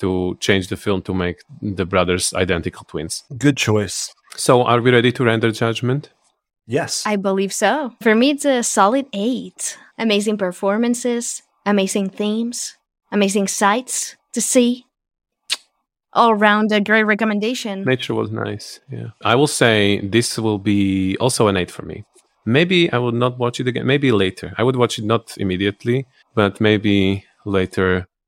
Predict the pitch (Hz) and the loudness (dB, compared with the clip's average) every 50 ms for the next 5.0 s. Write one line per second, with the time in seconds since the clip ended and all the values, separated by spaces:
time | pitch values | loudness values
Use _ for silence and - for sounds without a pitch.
0 | _ _ - 101 92 92 92 90 90 90 - - 98 90 90 90 90 90 - - | _ _ -8 -6 -4 -2 -2 0 -2 -2 -2 -2 -2 0 0 0 -2 -4 -6 -6
1 | - 95 98 95 - 95 90 87 90 92 90 92 92 90 90 90 90 87 - 92 | -6 -6 -6 -4 -2 -2 -2 -2 -2 -4 -2 -2 -2 0 0 0 -2 -2 -2 0
2 | 90 87 87 82 _ _ _ - 90 87 90 - - 98 - - - - _ _ | 0 0 -2 -4 _ _ _ -2 -2 -2 -4 -6 -8 -8 -8 -8 -8 -12 _ _
3 | _ - 139 - 160 139 151 120 110 107 - - - 120 123 123 107 92 87 87 | _ -4 -2 0 2 4 4 4 2 2 0 2 2 2 4 4 2 2 0 0
4 | 95 104 - - _ _ - 107 98 98 98 98 - - 107 104 101 101 98 98 | -2 -6 -8 -14 _ _ -6 -2 -2 0 -2 0 0 2 2 4 2 2 0 -4